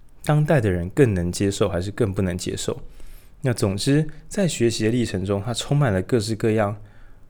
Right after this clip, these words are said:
呃，不可理解。比如说，呃，怎么拉开弓呢？就是 <laughs> 随着你的呼吸去正确的拉开弓。然后怎么放箭呢？在正确的时间点，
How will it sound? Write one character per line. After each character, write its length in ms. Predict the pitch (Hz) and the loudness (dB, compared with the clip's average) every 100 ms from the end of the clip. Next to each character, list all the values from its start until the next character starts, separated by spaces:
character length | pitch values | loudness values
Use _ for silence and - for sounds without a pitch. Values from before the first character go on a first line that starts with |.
| - | -8
呃， 140 | 98 90 | -6 -2
不 160 | 196 | 0
可 340 | 165 - 95 85 | 0 0 -2 -2
理 180 | 85 | -2
解。 320 | 98 110 - - - - - - - - - | -2 -4 -4 -10 -14 -16 -18 -20 -20 -12 -2
比 100 | 98 | 0
如 140 | 104 | 0
说， 600 | 104 117 113 113 113 120 - - - - | 0 2 2 2 2 -2 -10 -18 -18 -8
呃， 340 | 101 90 90 101 | -4 -2 -4 -2
怎 120 | - | 2
么 60 | 110 | 4
拉 180 | 151 156 | 4 4
开 160 | 175 | 4
弓 260 | 156 156 160 | 4 6 6
呢？ 300 | 151 151 147 | 6 4 0
就 100 | - | -8
是 200 | 95 104 101 - - - - | -4 0 0 -2 -8 -12 -14
<laughs> 480 | - - - - - | -14 -16 -18 -18 -14
随 220 | - 101 | 0 2
着 120 | 113 131 | 4 2
你 100 | 92 | 2
的 120 | 85 | -2
呼 260 | - 98 | 0 -2
吸 380 | 101 - 98 101 | 0 0 -2 -2
去 180 | 107 95 | -4 -8
正 320 | - 135 104 | 0 2 2
确 160 | 87 101 | 2 0
的 120 | 85 | 0
拉 180 | 85 85 | -2 -4
开 180 | - 87 | -4 -4
弓。 240 | - 92 - - - - - - - - - | -4 -8 -8 -12 -14 -16 -18 -16 -18 -14 -8
然 140 | 95 | -4
后 140 | 101 | -4
怎 140 | 95 92 | -2 -2
么 80 | 98 | 2
放 220 | 180 156 | 4 6
箭 220 | 175 151 | 6 6
呢？ 300 | 135 131 143 - - - - | 4 0 -4 -10 -12 -12 -4
在 220 | 143 120 | 0 0
正 260 | - 175 | 4 4
确 180 | 120 - | 4 2
的 120 | 110 | 2
时 200 | 90 - | 2 0
间 220 | 90 98 101 | 0 2 2
点， 280 | 101 120 | 0 -2